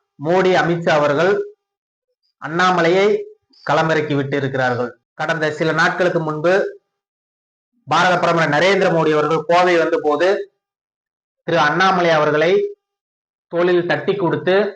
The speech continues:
அவரிடம் தனிப்பட்ட முறையில் ஒரு சில விஷயங்கள் பேசியிருப்பதாக தகவல் வருகிறது.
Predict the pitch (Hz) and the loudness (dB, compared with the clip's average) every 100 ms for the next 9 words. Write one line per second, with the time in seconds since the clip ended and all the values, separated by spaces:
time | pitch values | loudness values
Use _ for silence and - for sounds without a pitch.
0 | - _ _ _ _ _ _ _ _ _ | -12 _ _ _ _ _ _ _ _ _
1 | _ _ 135 165 170 190 175 175 175 185 | _ _ -6 -2 -2 -2 -2 -2 0 0
2 | 175 156 170 185 208 196 156 165 196 151 | 0 0 0 2 0 0 -2 -2 -2 -2
3 | 151 170 175 165 165 175 170 160 151 139 | -2 0 0 -2 -2 -2 -2 -2 0 0
4 | 135 160 185 - - _ - 143 175 175 | 2 2 0 -2 -10 _ -6 -2 0 2
5 | 156 147 135 135 127 | 2 0 0 -2 -2